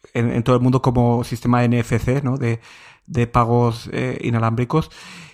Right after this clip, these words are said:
Y allí ya en aquel tiempo, pues, eh, eh, no era tanto las tarjetas de crédito, porque Japón es un país bastante conservador con el dinero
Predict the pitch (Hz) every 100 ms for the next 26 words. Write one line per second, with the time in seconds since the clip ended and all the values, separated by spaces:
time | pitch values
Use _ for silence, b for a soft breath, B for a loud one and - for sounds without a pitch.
0 | B 135 127 120 120 139 139 143 139 -
1 | 139 139 143 151 147 139 - 127 123 117
2 | B B B _ _ 131 131 123 131 147
3 | 160 156 151 143 117 - 120 143 143 135
4 | 139 139 156 139 120 110 123 120 127 143
5 | 127 127 131 120 127 127 135 120 123 120
6 | 123 - 120 117 113 123 123